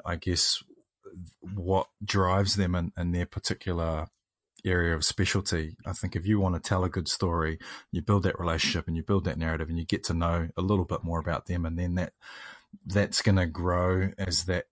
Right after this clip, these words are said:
as that episode progresses. And I get, really get a, a strong feel for that.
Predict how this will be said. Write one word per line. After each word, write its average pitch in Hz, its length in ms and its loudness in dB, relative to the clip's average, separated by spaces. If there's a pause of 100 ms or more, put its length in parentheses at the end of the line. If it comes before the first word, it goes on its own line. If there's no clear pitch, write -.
as 90 240 -2
that 90 180 -2
episode 90 480 0
progresses. 98 480 0
And 95 140 2
I 95 80 2
get, 87 180 -8
really 92 240 0
get 85 160 -2
a, 80 240 -2
a 87 100 -4
strong 82 440 0
feel 90 280 0
for 95 140 0
that. 104 220 2